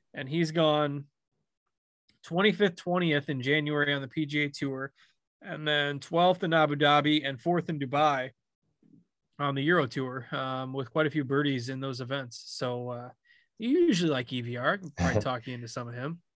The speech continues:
Speaker 2: Yeah, I was gonna say, uh, it makes me miss our former co-host, uh, Toe Tag and Tambo, 'cause me and him would always bring him up, uh, E V R up anytime it was a strong field. Uh,
Speaker 1: There you
Speaker 2: that was
Speaker 1: go.
Speaker 2: kind of our,
Speaker 1: I'm
Speaker 2: that was
Speaker 1: taking
Speaker 2: our
Speaker 1: his
Speaker 2: easy
Speaker 1: place.
Speaker 2: way to,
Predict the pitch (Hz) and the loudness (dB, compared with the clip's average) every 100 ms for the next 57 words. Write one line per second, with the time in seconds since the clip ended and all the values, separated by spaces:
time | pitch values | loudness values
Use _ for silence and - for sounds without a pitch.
0 | _ _ _ - 117 107 120 120 131 123 | _ _ _ 4 6 8 8 8 10 10
1 | 113 110 107 107 107 135 117 123 117 120 | 12 10 10 10 6 4 6 6 6 6
2 | 120 117 120 113 110 107 123 120 117 113 | 8 8 8 10 10 8 4 4 4 4
3 | 123 120 120 113 - - 117 110 107 110 | 4 6 6 4 0 -4 2 4 6 4
4 | 117 - 127 120 123 120 117 123 147 123 | 2 0 2 4 4 4 2 2 4 4
5 | 98 92 98 110 120 120 120 117 139 127 | 2 -2 -4 0 2 2 4 6 8 6
6 | 113 117 110 110 107 107 104 _ 107 101 | 4 0 2 0 2 2 0 _ -6 -2
7 | 98 95 95 98 113 110 107 101 104 101 | 0 -2 -2 -2 0 6 6 8 6 4
8 | 104 104 101 104 104 98 92 - 104 95 | 0 0 2 2 4 0 -4 0 2 2
9 | - 98 98 90 - 92 92 - 277 - | 2 4 4 2 -4 0 4 6 8 10
10 | 113 107 104 98 139 143 - 143 139 131 | 8 8 6 6 0 2 8 10 10 10
11 | 127 135 135 127 123 110 101 | 10 10 8 8 8 6 2